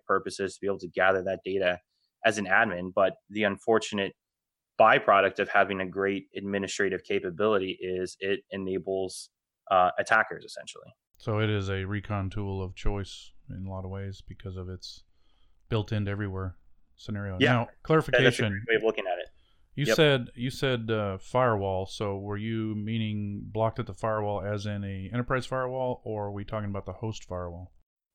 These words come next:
Speaker 1: Uh, I've seen both. It, it's generally, you know, unfortunately, people don't <laughs> use Windows firewall a lot, which it would help block a lot of different things if you just use that capability. Um, but generally, in almost the, in every environment I've been in, it's, like, one out of ten that's actually blocking,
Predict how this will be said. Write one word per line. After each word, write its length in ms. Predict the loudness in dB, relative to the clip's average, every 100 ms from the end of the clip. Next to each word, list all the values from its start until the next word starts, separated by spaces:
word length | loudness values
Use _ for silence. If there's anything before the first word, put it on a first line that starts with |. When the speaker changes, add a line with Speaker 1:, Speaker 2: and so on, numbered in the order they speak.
| _ 8
Speaker 1:
Uh, 180 | 10 10
I've 160 | 6
seen 420 | 4 2 2 0 6
both. 300 | 8 8 6 -6 _ _
It, 200 | 0 2
it's 240 | 2 0 2
generally, 520 | 6 6 6 4 2 4
you 60 |
know, 180 | 6 6
unfortunately, 640 | 4 0 0 0 -2 -4 -10 _ _ _
people 240 | -4 -2 4
don't 300 | 6 4 2 _
<laughs> 640 | 0 2 2 2 -6 -10 -6
use 460 | 0 2 2 0 -2
Windows 480 | 2 4 4 2 0 4
firewall 560 | 6 6 4 4 2 -2
a 40 |
lot, 400 | 2 4 4 2
which 360 | -6 -6 -10 -6
it 160 | -6 -6 -2
would 340 | 0 0 -2 -12 _ _ _ 2
help 240 | 4 4
block 300 | 4 6 6
a 40 | 6
lot 200 | 4 4
of 60 |
different 280 | 0 -6 -4
things 300 | -2 -2 -4
if 60 | -12
you 80 | -12
just 200 | -12 -10
use 180 | -8 -4
that 160 | -4 -4
capability. 560 | -8 -6 -6 -4 -4
Um, 320 | 2 2 2 -6 _ _ _ -2
but 80 | 4
generally, 320 | 6 4 2
in 120 | 0
almost 340 | 2 2 2 0
the, 100 | -2
in 80 | 2
every 200 | 4 4
environment 400 | 4 2 2 -2
I've 100 | -2
been 120 | -2
in, 60 | 0
it's, 120 | -2
like, 100 | 0
one 220 | 2 4
out 120 | 4
of 60 | 2
ten 240 | 0 0
that's 140 | 0 2
actually 320 | 2 0 -4
blocking, 600 | 2 4 4 0 -8